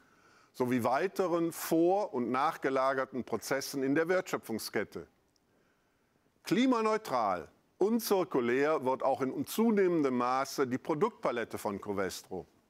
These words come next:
Insgesamt waren unsere Materialien und Lösungen im vergangenen Jahr weiter gefragt. Allerdings sanken infolge des rezessiven Umfelds die Absatzmengen.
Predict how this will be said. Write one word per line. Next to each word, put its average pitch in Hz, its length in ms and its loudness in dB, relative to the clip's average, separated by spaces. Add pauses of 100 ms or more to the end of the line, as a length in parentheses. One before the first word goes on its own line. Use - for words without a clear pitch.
(680)
Insgesamt 170 1000 0 (320)
waren 170 560 0
unsere 139 320 0
Materialien 127 960 0
und 117 200 -2
Lösungen 156 580 2
im 120 140 0
vergangenen 131 640 0
Jahr 123 360 0
weiter 127 400 -2
gefragt. 104 680 -4 (580)
Allerdings 131 520 -2
sanken 151 580 -2
infolge 131 640 0
des 113 240 -6
rezessiven 143 640 0
Umfelds 147 640 -2
die 180 140 0
Absatzmengen. 117 880 -4